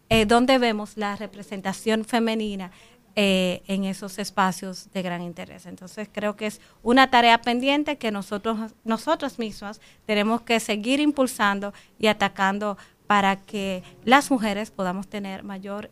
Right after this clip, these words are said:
inclusión en esas políticas económicas y de exportación.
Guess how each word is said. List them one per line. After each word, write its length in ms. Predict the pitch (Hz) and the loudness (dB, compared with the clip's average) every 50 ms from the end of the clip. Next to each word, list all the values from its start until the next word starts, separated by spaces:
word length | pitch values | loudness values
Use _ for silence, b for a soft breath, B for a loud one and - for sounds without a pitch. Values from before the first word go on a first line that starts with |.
| _ - | _ -2
inclusión 640 | 247 277 285 269 - 262 220 214 - - 214 196 196 | 0 0 0 0 0 -2 -4 -4 -6 -8 -8 -8 -8
en 240 | - - 196 185 185 | -10 -10 -12 -10 -12
esas 280 | 185 180 - 190 - _ | -12 -14 -16 -18 -12 _
políticas 600 | - 185 175 185 185 - 185 - 185 180 - - _ - | -6 -6 -4 -6 -8 -12 -14 -14 -14 -14 -16 -10 _ -8
económicas 760 | 214 - - 202 196 190 185 185 185 - - 190 190 - - - | -4 -2 0 0 2 2 0 -2 -4 -4 -4 -6 -6 -6 -6 -4
y 80 | 208 180 | -2 -2
de 80 | 175 | -2
exportación. 720 | 170 170 - - 180 165 - - 170 165 - - - - | -2 -6 -8 -8 -10 -8 -6 -8 -8 -8 -10 -14 -18 -20